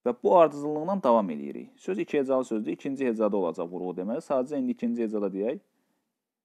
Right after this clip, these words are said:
Kitab. Kitab. Baxırıq ki, burada ikinci hecanı nə qədər qüvvətli desək də, sözün mənası pozulmur. Olduğu kimi qalır. Deməli, elə vurğu ikinci hecada olacaq.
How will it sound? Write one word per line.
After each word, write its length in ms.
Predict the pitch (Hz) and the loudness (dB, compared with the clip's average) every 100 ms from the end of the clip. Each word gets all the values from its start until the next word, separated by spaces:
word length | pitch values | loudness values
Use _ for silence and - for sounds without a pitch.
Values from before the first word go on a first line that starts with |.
| _ _ _ _ _ _ _ _ - | _ _ _ _ _ _ _ _ -20
Kitab. 440 | - - 120 - _ _ _ _ _ _ _ _ | -2 4 4 4 _ _ _ _ _ _ _ _
Kitab. 360 | _ 156 113 - _ _ _ 135 | _ 4 4 2 _ _ _ -6
Baxırıq 300 | 135 170 - | -2 -2 -2
ki, 180 | 170 180 _ _ _ _ _ _ | -4 -4 _ _ _ _ _ _
burada 480 | 156 151 131 131 151 165 | 4 6 6 4 2 -2
ikinci 340 | - 143 143 151 | -8 -8 -2 -2
hecanı 320 | 123 120 113 | 0 0 0
nə 140 | 139 143 | -2 0
qədər 160 | 123 | -2
qüvvətli 400 | 110 110 113 120 | -2 -2 -2 0
desək 320 | 113 - 127 123 | -2 0 0 0
də, 140 | 165 - _ _ | -4 -8 _ _
sözün 240 | - 143 147 123 | -4 -2 0 0
mənası 240 | 113 - | 0 -4
pozulmur. 560 | - 113 104 87 101 - | -2 -2 -2 -6 -10 -14
Olduğu 320 | - 131 123 123 | -4 -2 0 -2
kimi 160 | 101 85 | -4 -8
qalır. 240 | 64 60 _ _ _ _ | -8 -8 _ _ _ _
Deməli, 320 | 123 131 160 180 | 0 0 0 0
elə 100 | 131 | 0
vurğu 480 | 117 117 110 139 202 - _ _ _ - | 0 0 0 -4 -4 -12 _ _ _ -12
ikinci 320 | - 143 160 | -6 -6 -2
hecada 340 | 120 107 123 | -2 -2 -2
olacaq. 460 | 170 113 101 98 - | -2 0 0 -2 -8